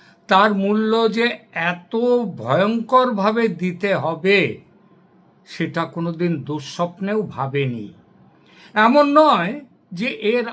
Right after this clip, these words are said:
আগে পাকিস্তান, পাকিস্তানের শাসকরা ভারতে সন্ত্রাসবাদ, সন্ত্রাসবাদী কাজকর্ম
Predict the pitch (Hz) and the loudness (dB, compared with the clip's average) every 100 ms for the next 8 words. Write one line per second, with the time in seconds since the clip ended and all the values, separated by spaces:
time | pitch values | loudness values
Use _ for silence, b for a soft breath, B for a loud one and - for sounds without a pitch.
0 | 202 165 175 180 247 165 98 _ b b | -8 -6 -4 -4 -2 -4 -8 _ b b
1 | b b _ - 185 226 214 - 208 214 | b b _ -8 -6 -4 -8 -4 -2 0
2 | 214 233 - _ _ _ _ _ _ 175 | -2 -6 -14 _ _ _ _ _ _ -4
3 | 170 180 - 180 175 175 - 190 190 220 | -4 -6 -4 -2 -4 -6 -2 -2 0 -2
4 | 214 214 208 208 226 b b b - 139 | -2 0 2 0 -4 b b b -12 -2
5 | 131 175 185 175 196 185 - 170 170 175 | 2 2 0 -2 -4 -4 -4 -4 -4 -2
6 | 175 165 - 156 160 165 160 - - b | -2 -2 -8 -4 0 0 -4 -12 -20 b
7 | b b b - 170 170 156 165 143 139 | b b b -10 -4 -4 -2 -4 -4 -6
8 | 156 160 156 143 - 156 147 175 | -6 -6 -8 -8 -10 -10 -8 -8